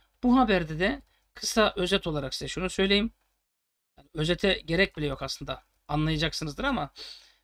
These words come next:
İsmail Kartal şu ana kadar çok değişiklik yaptı. Bana da hep şu eleştiri geliyor. "Hocam savunma hattıyla çok oynuyor."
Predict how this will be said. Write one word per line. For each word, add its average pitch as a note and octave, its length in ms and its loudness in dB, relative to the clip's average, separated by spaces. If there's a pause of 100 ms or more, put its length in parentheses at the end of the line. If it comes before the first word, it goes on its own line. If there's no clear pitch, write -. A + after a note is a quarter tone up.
(360)
İsmail A#3+ 460 6
Kartal A#3 440 2
şu A#3+ 200 -2
ana F#3+ 220 4
kadar F#3 260 -2
çok A3 220 -2
değişiklik D3+ 500 -6
yaptı. D3 300 -8
Bana B3 220 4
da B3+ 60 6
hep B3 160 4
şu - 120 -2
eleştiri F#3 480 0
geliyor. G3+ 220 0
"Hocam A3 280 0
savunma A#3+ 380 6
hattıyla A3+ 440 4
çok G#3+ 200 4
oynuyor." D3+ 480 -2